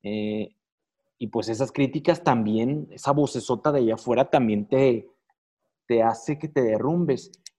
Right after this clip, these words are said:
¿Qué creo que nos puede ayudar? L-, lo primero, ya lo dije, la convicción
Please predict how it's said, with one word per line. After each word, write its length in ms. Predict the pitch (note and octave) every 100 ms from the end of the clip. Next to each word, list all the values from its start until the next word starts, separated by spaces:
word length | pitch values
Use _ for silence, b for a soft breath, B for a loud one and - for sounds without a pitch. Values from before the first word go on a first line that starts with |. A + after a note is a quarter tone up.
| _
¿Qué 180 | - E3+
creo 200 | G3 F#3+
que 120 | F#3+
nos 180 | G3+ E3+
puede 300 | - D#3 D#3
ayudar? 760 | E3+ D3+ C#3+ C3+ B2 B2+ D3+ E3 - _ _ _ A#2
L-, 280 | A#2+ B2 B2 - -
lo 220 | A2+ A#2+
primero, 340 | C3 B2+ C#3+
ya 120 | D#3 C#3
lo 140 | D3
dije, 240 | C#3 -
la 180 | D#3 A#2+
convicción 1000 | - B2 A#2+ A2+ - - D3 C#3 A2 F#2+